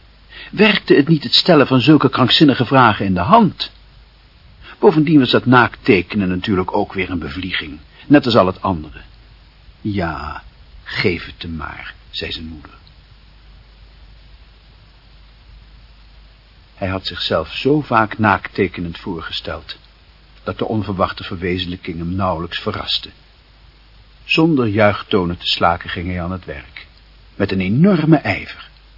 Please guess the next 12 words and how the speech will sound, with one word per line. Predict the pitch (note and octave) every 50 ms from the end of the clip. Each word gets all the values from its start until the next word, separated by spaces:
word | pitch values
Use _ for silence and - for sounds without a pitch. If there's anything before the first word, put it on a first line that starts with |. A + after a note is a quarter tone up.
| - - - - - - - - - _ _ _ _ _
En | - G2 E2
een | D#2 D#2+
enorm | D2+ D2 F2 F#2+ G2 F#2+ G#2+ A#2+ B2+
gevoel | - - C3+ - - C3+ C3 B2
van | - C3 B2
machteloosheid. | B2 A#2 - - C3 G#2+ F#2 D2+ D#2 - - - - - - - - - - _ _ _ _ _ _ - - _ - - - - - - - - - - - - _ - - _ - - - _ _ _ _ _ _ _ _ _ - - - -
Dit | - F2+ B2 A#2+ - - - -
was | - G2 F2 - -
iets | - F#2 F#2 - -
anders | - E2+ E2+ E2 E2+ -
dan | - E2 D#2
molentjes. | E2 E2+ E2+ D#2 C#2 C#2 D2 - - - - - - - -